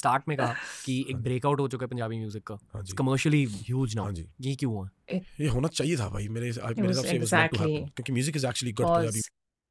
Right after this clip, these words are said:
Speaker 3: I've been saying this since the mid two thousands when I first joined radio। I was like, I, I've told you guys this so many times, now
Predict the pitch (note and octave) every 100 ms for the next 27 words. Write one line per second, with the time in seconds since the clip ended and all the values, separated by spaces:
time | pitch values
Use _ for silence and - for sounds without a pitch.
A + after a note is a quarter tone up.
0 | _ F#3 F3 F#3 F#3+ G3+ G#3+ A#3 C4+ -
1 | - _ _ - - F#3 F#3+ - - -
2 | F#3+ F#3+ G3+ G3 F#3+ F3+ G#3 B3 - -
3 | _ - F3 E3+ G3 G3 F#3+ F#3 F3 E3+
4 | G#3 B3+ _ _ _ - F#3 F#3 F3+ F3+
5 | E3+ - - - G#3 - A#3+ - B3 C4
6 | A3 G#3 A#3+ - G3+ A3+ G#3+ G3 A3+ G#3+